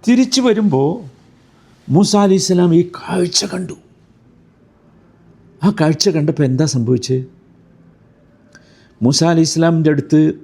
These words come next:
തൗറാ-, തൗറാത്തുള്ള അൽവാഹികളുണ്ട്, പലകകളുണ്ട്. പക്ഷേ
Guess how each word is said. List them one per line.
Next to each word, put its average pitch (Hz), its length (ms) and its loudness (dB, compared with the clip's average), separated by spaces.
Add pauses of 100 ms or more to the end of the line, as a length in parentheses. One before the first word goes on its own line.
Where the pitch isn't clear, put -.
(340)
തൗറാ-, 147 440 0 (100)
തൗറാത്തുള്ള 160 680 0
അൽവാഹികളുണ്ട്, 170 880 0
പലകകളുണ്ട്. 180 720 0 (1300)
പക്ഷേ 214 320 0